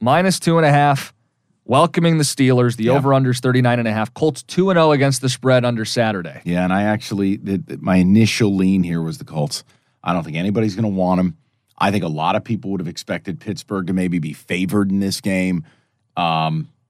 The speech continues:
Speaker 2: I lean Colts here. I'm not gonna, I'm not adding it. I have, my card is full. My stocking is full. But my initial thought was Earth will be on the Steelers. I'm gonna take the, the, the, the surprising home favorite here.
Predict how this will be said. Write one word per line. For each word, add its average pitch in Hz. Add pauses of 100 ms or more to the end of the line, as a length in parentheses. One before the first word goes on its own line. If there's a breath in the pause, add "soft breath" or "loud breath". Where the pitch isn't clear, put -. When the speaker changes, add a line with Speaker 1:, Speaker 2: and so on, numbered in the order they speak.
(140)
Speaker 2:
I 104
lean 107
Colts 92
here. 69 (520)
I'm 92
not 104
gonna, 92
I'm 95
not 98
adding 104
it. 110
I 80
have, 85
my 82
card 98
is 92
full. 139 (100)
My -
stocking 123
is 120
full. 123 (380 loud breath)
But 190
my 131
initial 139
thought 120
was 95 (100)
Earth 117
will 113
be 104
on 98
the 95
Steelers. 104 (260)
I'm 92
gonna 92
take 92
the, 90
the, 82 (140)
the, 82
the 87
surprising 110
home 92
favorite 80
here. 78